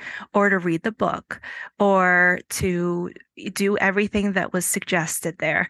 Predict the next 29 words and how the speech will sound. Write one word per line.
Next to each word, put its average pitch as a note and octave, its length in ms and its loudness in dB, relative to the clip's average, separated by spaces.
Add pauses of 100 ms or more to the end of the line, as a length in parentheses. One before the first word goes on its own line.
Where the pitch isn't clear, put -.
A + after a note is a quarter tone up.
(200)
And G4+ 100 0
he G4+ 180 0
was, G#4 340 2
you B3 80 0
know, A3+ 100 2
he D4+ 140 0
was E4+ 120 -4
trying E4+ 300 0
to F4 60 -4
be A#3+ 180 -4
open F#3+ 380 -2
to E3 180 -4
it, F3 240 2 (500)
but E4 140 2
it, - 180 -2
you B3+ 140 -6
know, B3+ 160 -4
it B3 80 -2
would - 140 -8
stick - 400 -2
for G3+ 200 0
a F#3+ 60 4
day E3+ 280 0
or G#3+ 100 2
two. B3 440 -2
And G3 120 0
then G3 160 2
I F#3+ 120 2
would F3 300 -4